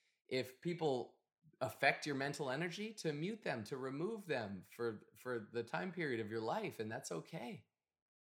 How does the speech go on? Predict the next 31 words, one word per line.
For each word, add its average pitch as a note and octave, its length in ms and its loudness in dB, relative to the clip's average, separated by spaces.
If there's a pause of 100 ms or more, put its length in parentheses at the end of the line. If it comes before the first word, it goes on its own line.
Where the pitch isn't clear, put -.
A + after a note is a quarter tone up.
(140)
With B2 100 -6
the D3+ 60 4
average F3+ 240 4
of F#3 60 0
the E3 80 -6
five E3+ 360 2
people F3 220 0
we E3+ 100 2
surround E3 400 2
ourselves A2 440 -2
with. G2+ 200 -2 (840)
And C3 300 0
let's E3 260 4
all G#3 460 2
start C#3+ 360 2
giving F3+ 300 4
and C#3+ 140 2
receiving C#3+ 460 0
three D3+ 200 -2
hugs C#3+ 280 0
a A2 60 0
day F3 200 2
to D#3 100 2 (160)
stop D#3+ 400 2
from C3 160 0
being B2 260 -2
weird, D3 360 0
like G#2+ 180 -2
Rita F3+ 260 0
<laughs> - 0 -
said. A2 500 4